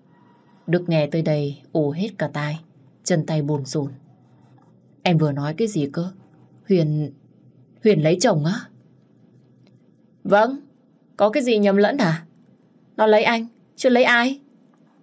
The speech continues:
Em nghe trộm được cuộc nói chuyện của sếp với bà Hoa.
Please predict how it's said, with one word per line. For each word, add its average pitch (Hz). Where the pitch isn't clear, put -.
Em 170
nghe 160
trộm 165
được 151
cuộc 160
nói 196
chuyện -
của 160
sếp 240
với 285
bà 190
Hoa. 196